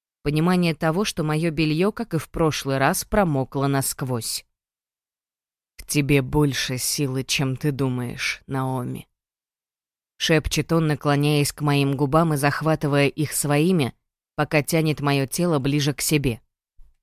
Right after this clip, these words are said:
Поцелуй нежный, с привкусом безрассудства и кофе. Живот сжимается от силы воздействия его энергии,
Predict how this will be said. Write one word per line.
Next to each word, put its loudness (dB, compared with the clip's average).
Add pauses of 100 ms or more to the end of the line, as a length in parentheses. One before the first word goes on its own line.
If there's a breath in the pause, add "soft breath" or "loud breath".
(260)
Поцелуй 2
нежный, 4
с -2
привкусом -2
безрассудства 0
и 0
кофе. -4 (580)
Живот 0
сжимается 0
от -2
силы 0
воздействия 0
его 2
энергии, 0